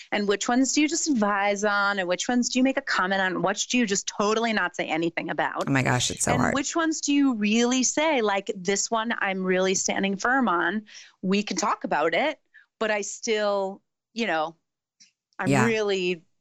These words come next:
Speaker 1: setting down some, some bigger expectations and bigger, you know, we're gonna ha-, have more conversations about this thing."
Speaker 2: Yeah.
Speaker 1: You know, it's,
Speaker 2: Yeah.
Speaker 1: it's really hard to figure out where
Speaker 2: Totally.
Speaker 1: that is. And each kid is so different too. I mean,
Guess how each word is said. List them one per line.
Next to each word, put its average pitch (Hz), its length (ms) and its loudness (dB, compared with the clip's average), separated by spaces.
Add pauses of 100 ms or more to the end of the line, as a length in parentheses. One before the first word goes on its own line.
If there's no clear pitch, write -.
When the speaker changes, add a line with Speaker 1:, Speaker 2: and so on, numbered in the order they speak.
(180)
Speaker 1:
setting 196 380 -4
down 175 260 0
some, 190 460 -4 (160)
some 180 380 -4
bigger 190 500 0
expectations 170 1000 -2
and 170 220 0
bigger, 156 600 0 (580)
you 196 200 0
know, 160 200 2
we're 185 140 2
gonna 180 340 0
ha-, 180 80 -2
have 190 100 0
more 196 260 2
conversations 165 680 -4
about 160 220 0
this 180 200 -2
thing." 277 360 2 (160)
Speaker 2:
Yeah. 196 180 4
Speaker 1:
You 208 80 2
know, 202 380 2
it's, 240 220 -2
Speaker 2:
Yeah. 226 140 2
Speaker 1:
it's - 160 -2
really 311 280 2
hard 285 260 0
to 285 60 -2
figure 269 320 0
out 226 340 -2
where 202 160 0
Speaker 2:
Totally. 254 300 4
Speaker 1:
that 135 60 4
is. 120 60 0
And 240 140 -6
each 247 300 -6
kid 349 300 0
is 302 160 -2
so 180 140 0
different - 380 -6
too. 240 280 0
I 170 80 0
mean, 175 240 -2